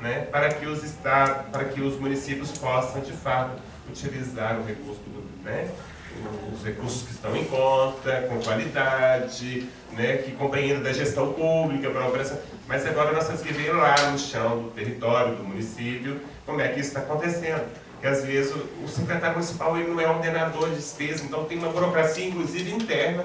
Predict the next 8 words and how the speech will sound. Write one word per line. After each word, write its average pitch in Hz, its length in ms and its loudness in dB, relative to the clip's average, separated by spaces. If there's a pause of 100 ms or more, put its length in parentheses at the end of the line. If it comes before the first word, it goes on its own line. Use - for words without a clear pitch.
(380)
para 165 200 2
ele 143 200 0
dar 160 200 2
conta 139 380 2
de 120 300 -6
utilizar 127 540 -4
o 117 40 -4
cofinanciamento. 127 800 -6